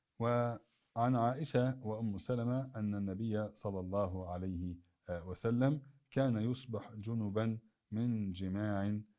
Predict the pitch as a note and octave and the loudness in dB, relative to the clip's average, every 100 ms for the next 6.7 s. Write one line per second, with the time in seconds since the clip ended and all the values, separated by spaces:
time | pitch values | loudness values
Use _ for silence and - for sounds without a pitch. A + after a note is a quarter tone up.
0 | _ - F#2+ F#2 F#2+ A#2 G#2 G2 G2 G2+ | _ -6 -4 -2 -2 0 0 0 -2 -6
1 | _ - F2 - - F#2+ A2+ D3 D#3 - | _ -12 -12 -8 -4 0 2 2 0 -6
2 | - _ - C3 A#2 A2+ A2 A2+ G2+ F2+ | -20 _ -2 2 4 2 0 -2 -2 -2
3 | A#2 A2+ G2 - G2+ F2+ F2 F2 G#2 C3 | -2 -2 -2 -4 -2 -2 -2 0 4 4
4 | D3+ - _ _ G2 F#2 A2+ G#2+ G2 G2+ | 2 -4 _ _ -8 -4 -4 -4 -4 -2
5 | G2 G#2 F#2+ G2+ F#2 - _ _ _ G2 | -4 -2 0 2 0 -2 _ _ _ -4
6 | G2+ G2+ F#2 - A#2+ G#2+ A#2+ | -2 -2 -4 -2 0 0 0